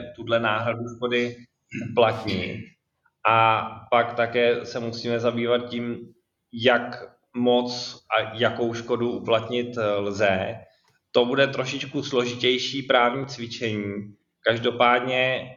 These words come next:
eh, i tam platí poměrně přísné lhůty na uplatnění, eh, u, eh, toho příslušného orgánu a proto je potřeba se tím, eh, skutečně,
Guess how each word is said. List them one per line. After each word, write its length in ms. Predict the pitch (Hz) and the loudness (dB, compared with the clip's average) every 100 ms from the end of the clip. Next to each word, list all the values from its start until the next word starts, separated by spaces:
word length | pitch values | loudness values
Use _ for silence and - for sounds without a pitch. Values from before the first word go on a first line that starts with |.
| - | -10
eh, 60 | 120 | -10
i 260 | 117 127 123 | -6 -6 2
tam 280 | 127 127 | 2 2
platí 680 | 127 123 123 123 127 127 110 | 0 0 0 -8 -6 -6 -6
poměrně 460 | 123 123 123 123 127 | -4 0 0 0 -2
přísné 520 | - - 120 - 127 | -6 -12 -12 -4 0
lhůty 720 | 127 120 123 123 127 120 - 117 | 0 -2 -6 -2 0 0 -2 -6
na 180 | 120 117 | -4 -4
uplatnění, 680 | 120 123 123 123 127 123 131 | -2 2 2 0 -4 -4 -6
eh, 540 | 127 _ _ _ 117 117 117 - | -10 _ _ _ -4 0 -2 -2
u, 360 | 123 127 123 120 123 117 | 0 2 2 0 -6 -2
eh, 60 | 120 117 117 | 0 0 2
toho 320 | 120 123 127 123 | 0 4 2 0
příslušného 720 | 127 117 123 120 120 123 - | -8 -8 -8 -2 -2 0 0
orgánu 840 | 127 123 117 113 107 98 107 113 _ _ _ | 2 4 4 2 0 -4 -4 -8 _ _ _
a 40 | - | -4
proto 200 | 117 117 | -2 2
je 100 | 120 | 4
potřeba 420 | 120 117 - 120 120 | 4 -2 -4 -2 -2
se 160 | 120 | -2
tím, 420 | 113 123 123 92 | -8 -6 -6 -4
eh, 200 | 113 101 | -2 -2
skutečně, 680 | 87 - 110 113 113 127 123 | -4 -12 -8 -6 -4 -2 -2